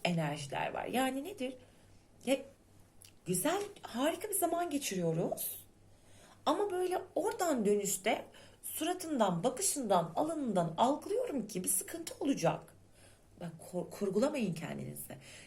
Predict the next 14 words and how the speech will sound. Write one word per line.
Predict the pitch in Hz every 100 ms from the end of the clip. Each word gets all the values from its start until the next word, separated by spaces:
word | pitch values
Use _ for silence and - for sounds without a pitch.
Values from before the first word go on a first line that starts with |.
| -
Neyi | 185 302 403
çekersiniz | 320 311 262 262 311 302
onu | 240 269
yaşarsınız. | 302 - 220 185 - 151 147 -
Enerjiniz | 180 196 202 214 226 -
var | 170
ama | - 202
bir | -
de | 175 -
tanıyorsunuz | - 185 247 277 - 147 -
karşıdaki | 139 127 - - -
tarafı. | - - - - - - - - 233
Ne | 330
boyutta? | 359 220 185 - -